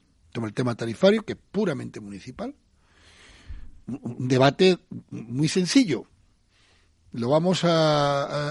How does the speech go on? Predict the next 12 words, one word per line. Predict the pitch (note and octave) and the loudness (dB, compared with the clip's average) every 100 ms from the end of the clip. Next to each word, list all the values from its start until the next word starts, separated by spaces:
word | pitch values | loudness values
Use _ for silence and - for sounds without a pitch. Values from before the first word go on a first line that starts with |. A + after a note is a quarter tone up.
| - C#3+ | -6 -8
a, | - | -4
a | C#3+ | 4
ir | D#3 F#3+ | 6 6
predicando | E3 F3+ E3 - F#3 G3 G3 G3 G3+ | 6 4 4 4 4 4 4 4 4
desde | E3+ D#3 C#3+ | 2 0 2
el | D3 | 2
día | D#3+ | 4
veintisiete, | F3 E3+ E3+ E3+ F3+ | 4 2 0 0 2
que | E3 | 0
tenemos | C#3+ D#3 D#3 D3 | 0 -2 0 0
una | D#3+ C#3 | 0 0
jornada | C#3+ C#3+ D#3 D#3 D3+ | -2 -2 -2 -2 -2